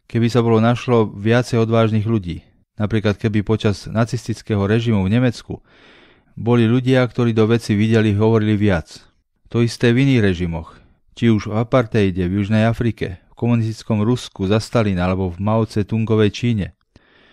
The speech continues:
Je pravda, že nie všetci ľudia v takýchto režimoch a situáciách boli slepí a hluchí a že mlčali. Máme tu predsa napríklad takého Dietricha Bonhoeffera,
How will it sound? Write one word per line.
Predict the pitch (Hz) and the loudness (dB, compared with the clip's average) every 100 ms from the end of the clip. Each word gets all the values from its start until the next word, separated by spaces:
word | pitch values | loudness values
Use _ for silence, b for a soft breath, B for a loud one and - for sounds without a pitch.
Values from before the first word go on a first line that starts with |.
| b - | b -6
Je | 117 | -4
pravda, | 135 139 135 | 2 2 2
že | 123 117 | 0 0
nie | 120 | 2
všetci | 113 139 127 143 | 0 -2 -2 0
ľudia | 113 98 95 | 0 2 0
v | - | 0
takýchto | 101 104 90 101 | -4 -4 -4 -2
režimoch | 101 101 107 107 101 | -2 0 0 0 0
a | 95 | -4
situáciách | 107 107 104 - 104 | -2 0 0 0 -2
boli | 92 101 | 0 -2
slepí | 92 107 107 113 104 | -2 -2 -2 0 0
a | 92 | 0
hluchí | 107 131 - 90 | 0 -2 -2 -4
a | |
že | 87 98 | -2 0
mlčali. | 120 - 107 87 - _ b b b b | 0 0 -4 -4 -10 _ b b b b
Máme | - 107 104 | -2 0 0
tu | 104 | 2
predsa | 113 117 110 | 0 2 0
napríklad | 107 107 104 | 0 -2 -2
takého | 107 113 104 | -2 0 2
Dietricha | 110 107 107 104 | 2 0 -2 -2
Bonhoeffera, | 95 123 127 120 95 80 | 0 2 2 0 -4 -6